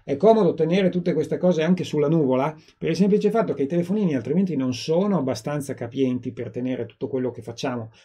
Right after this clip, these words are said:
Noi facciamo un sacco di, eh, foto, anche solo quelle, o riceviamo un sacco di messaggi WhatsApp, e dopo tre giorni è pieno, per tanto capiente che lo si prenda, e si riempie con poco,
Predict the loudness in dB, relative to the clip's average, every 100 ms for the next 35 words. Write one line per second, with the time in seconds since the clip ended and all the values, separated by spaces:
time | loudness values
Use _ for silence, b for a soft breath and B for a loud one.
0 | b -2 0 0 -4 -4 -2 -4 -4 -2
1 | -4 -2 0 0 -2 -4 -6 B B 0
2 | 2 4 6 6 8 6 4 -4 -2 2
3 | 4 4 6 8 8 6 4 0 0 2
4 | 4 2 2 0 -2 -2 -2 -4 -4 -2
5 | -2 0 0 0 2 2 2 0 B B
6 | B -2 -2 0 0 2 2 4 2 0
7 | 2 4 4 0 -4 -6 -2 -2 -2 -2
8 | 0 2 2 2 0 0 0 -2 -2 2
9 | 2 2 -2 -4 -6 -8 -6 -4 -4 -4
10 | -4 -4 -2 -2 4 4 4 -2